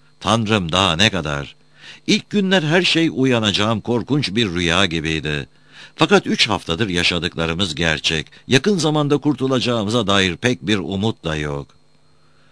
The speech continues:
Barış güneşi Avrupa'ya doğana kadar bizim uzun gecemizde bitmeyecek gibi gözüküyor.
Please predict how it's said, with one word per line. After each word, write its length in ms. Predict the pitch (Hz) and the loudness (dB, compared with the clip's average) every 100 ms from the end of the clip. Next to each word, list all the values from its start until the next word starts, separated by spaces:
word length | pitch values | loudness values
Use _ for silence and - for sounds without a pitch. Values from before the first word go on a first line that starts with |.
| _ - - - - - _ - | _ -20 -20 -20 -20 -20 _ 2
Barış 320 | 135 220 - | 4 4 0
güneşi 400 | 87 73 71 98 | -2 -2 -2 -2
Avrupa'ya 640 | 73 76 95 - 76 78 | -2 -4 -6 -4 -2 -2
doğana 360 | 82 80 71 95 | -2 -6 -2 -2
kadar 360 | 80 76 82 78 | -2 -2 -2 -2
bizim 360 | 110 151 131 | 0 0 0
uzun 280 | 127 143 151 | 0 0 0
gecemizde 580 | 131 127 131 127 123 107 | 0 0 0 0 -2 0
bitmeyecek 600 | 147 98 120 107 123 120 | -2 0 0 2 -2 -2
gibi 180 | 101 98 | -2 -2
gözüküyor. 720 | 82 80 92 80 78 76 | -4 -4 -6 -4 -4 -6